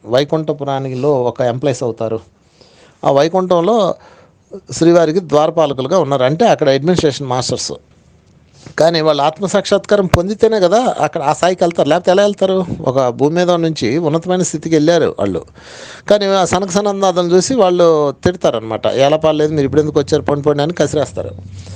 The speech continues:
ఇంటికి వచ్చిన అతిథినే చూసుకొని మీరు ఏం ఆత్మసాక్షాత్కారం పొందిన వాళ్ళు అని చెప్పేసి వాళ్ళు వీళ్ళకి శాపం పెట్టారని ఒక కథ ఉంది. అది దాని అర్థం శాపం కాదు.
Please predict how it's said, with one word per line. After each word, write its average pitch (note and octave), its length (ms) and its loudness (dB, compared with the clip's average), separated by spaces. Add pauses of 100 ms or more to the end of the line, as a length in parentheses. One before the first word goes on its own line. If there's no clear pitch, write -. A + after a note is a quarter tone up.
(220)
ఇంటికి D#3+ 220 -2
వచ్చిన G3 240 0
అతిథినే F#3 360 2
చూసుకొని D#3+ 460 0
మీరు D3 300 2
ఏం D3 340 2
ఆత్మసాక్షాత్కారం F3 920 0
పొందిన E3 320 2
వాళ్ళు D#3+ 480 4
అని D#3 220 0
చెప్పేసి G3 380 0
వాళ్ళు F3 300 4
వీళ్ళకి C#3 320 0
శాపం E3+ 320 0
పెట్టారని D#3 400 0
ఒక G#3+ 160 -2
కథ C#3+ 140 0
ఉంది. A2+ 240 -4 (440)
అది E3 180 0
దాని C#3 200 -2
అర్థం D3+ 220 0
శాపం G3 400 0
కాదు. D#3+ 440 -2